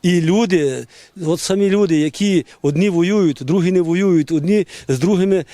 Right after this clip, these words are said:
е, дискусують на ту тему, і навіть в тих людей, котрі, е, котрих, е, близькі родичі, чи, чи діти, чи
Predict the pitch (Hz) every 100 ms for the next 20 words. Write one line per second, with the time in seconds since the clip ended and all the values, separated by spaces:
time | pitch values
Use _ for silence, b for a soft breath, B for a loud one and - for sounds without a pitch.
0 | B 160 160 160 160 165 160 156 156 160
1 | 160 160 160 160 165 156 160 - 170 220
2 | 202 170 175 190 196 214 202 160 165 175
3 | 196 147 - - 208 147 - B B B
4 | 147 151 202 170 - 165 175 202 156 131
5 | 131 139 139 139 135 135 135 135 135 131
6 | 175 170 175 - 165 156 143 135 160 -
7 | 196 170 156 175 156 - 156 - 151 -
8 | 151 156 185 160 -